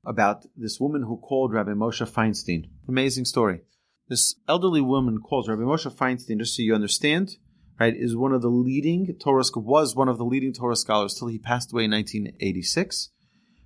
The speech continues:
One of the leading Torah scholars in the United States of America. I mean, every halachic question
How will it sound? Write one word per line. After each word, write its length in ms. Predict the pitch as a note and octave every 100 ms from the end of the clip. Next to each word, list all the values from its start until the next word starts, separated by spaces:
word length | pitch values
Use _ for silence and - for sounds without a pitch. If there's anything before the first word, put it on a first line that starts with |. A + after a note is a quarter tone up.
| -
One 160 | C3
of 80 | C3
the 80 | A#2
leading 340 | A#2 B2 D3
Torah 280 | D3+ D3 C#3
scholars 540 | C3 B2 A#2+ A#2+ A#2+ -
in 80 | A2+
the 60 | G#2
United 340 | G#2+ A2 A2
States 260 | - G#2+ G#2+
of 100 | F#2
America. 440 | F#2+ F2 F2 - C2+ - - _ _ _ _ _ _ _ _ _ _ _
I 120 | A#2+
mean, 220 | A#2+ B2 -
every 420 | D3 D3 F#3 D3+
halachic 540 | C#3 C3+ C3 C#3 C3 -
question 680 | - B2 A#2+ - C3+ C#3+